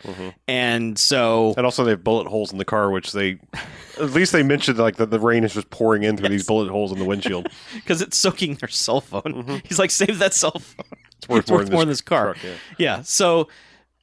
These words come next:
Speaker 2: guy gets into a cab, and it's like, "Which cab is he in? I don't know. Let's follow the cab." And then they pick the right one, and they go to this gala event or whatever it is.
Speaker 1: Mm-hmm.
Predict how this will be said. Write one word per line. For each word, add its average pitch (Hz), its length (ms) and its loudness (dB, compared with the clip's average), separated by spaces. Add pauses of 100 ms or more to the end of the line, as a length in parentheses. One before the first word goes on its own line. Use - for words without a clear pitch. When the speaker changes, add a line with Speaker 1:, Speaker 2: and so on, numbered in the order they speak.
(200)
Speaker 2:
guy 190 180 2
gets 196 180 2
into 165 160 4
a 139 40 4
cab, 156 480 0
and 123 120 0
it's 117 120 -2
like, 123 140 0
"Which 127 200 -4
cab 147 280 -2
is 127 80 -2
he 135 140 2
in? 139 160 2
I 131 80 0
don't 127 100 0
know. 127 160 2
Let's 123 180 2
follow 127 300 0
the 117 80 -4
cab." 107 400 -2
And 98 100 -10
then 101 120 -8
they 104 100 -8
pick 113 220 -12
the 107 80 -10
right 98 180 -4
one, 95 180 -12
and 95 140 -10
they 95 80 -8
go 107 100 -4
to 101 80 -6
this 98 220 -6
gala 107 560 -4
event 95 360 -8
or 92 40 -10
whatever 92 300 -10
it 90 80 -12
is. 98 180 -10
Speaker 1:
Mm-hmm. 95 120 -12